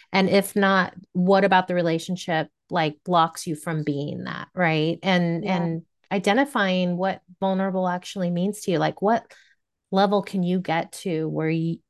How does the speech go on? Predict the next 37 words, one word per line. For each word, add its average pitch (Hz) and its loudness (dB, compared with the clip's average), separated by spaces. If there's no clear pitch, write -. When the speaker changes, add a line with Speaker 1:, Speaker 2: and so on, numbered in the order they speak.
Speaker 1:
vulnerability 170 0
is 156 -2
displayed 165 2
in 175 4
your 156 2
relationships 151 -4
with 160 2
love 147 4
and 143 -6
care? - -10
I 156 0
mean, 185 8
that's 180 2
how 190 4
I 160 2
Speaker 2:
Yeah. 160 2
Speaker 1:
would 151 0
describe 202 2
it, - -4
right? 175 4
If 175 0
it 269 4
doesn't 302 4
have 269 4
Speaker 2:
Yeah. 170 0
Speaker 1:
love 196 2
and 190 0
care, 190 -6
then 185 2
you're 196 2
just 190 -2
basically, 175 -2
I 160 -8
mean, 170 -2
it's - -6
a 170 -2
front. - -6